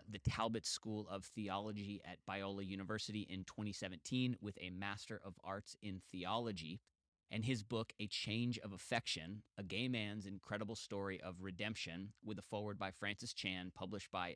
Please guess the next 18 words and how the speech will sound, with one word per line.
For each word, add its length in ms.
Thomas 340
Nelson, 480
released 480
in 300
twenty 560
nineteen. 680
Becket 220
is 80
also 240
the 80
host 340
of 160
The 80
Becket 480
Cook 240
Show 580
on 360
YouTube. 540